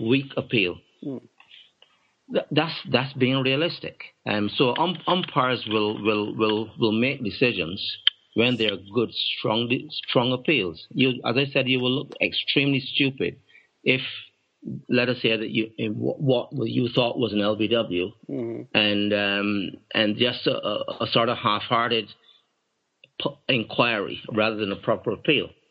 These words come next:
Speaker 1: That,
Speaker 2: Mm-hmm.
Speaker 1: that's, that's human nature.
Speaker 2: But then, the, isn't that what leads to excessive appealing then? You know, trying to coax the umpire into making decisions that he wouldn't otherwise have made?
Speaker 1: No, I think, I think, I think that you,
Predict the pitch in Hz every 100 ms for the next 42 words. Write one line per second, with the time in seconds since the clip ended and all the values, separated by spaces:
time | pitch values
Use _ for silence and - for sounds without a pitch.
0 | _ - - 131 104 110 - - 113 113
1 | 135 135 143 151 160 98 - _ _ _
2 | - - 214 220 240 240 233 220 - -
3 | - 160 - - - - 175 208 220 208
4 | 208 208 170 180 202 - - 196 196 180
5 | 170 143 _ - 180 233 214 202 175 247
6 | 220 143 120 120 120 156 180 208 - 175
7 | 180 190 - - 208 208 - 185 160 160
8 | 175 175 170 170 160 170 170 170 165 165
9 | 165 _ _ _ _ _ 160 190 196 208
10 | 185 180 156 185 185 190 165 175 180 170
11 | 160 151 190 151 - _ _ _ _ _
12 | 170 117 107 120 127 123 139 - 127 117
13 | 120 113 135 117 101 - 104 98 - 113
14 | 117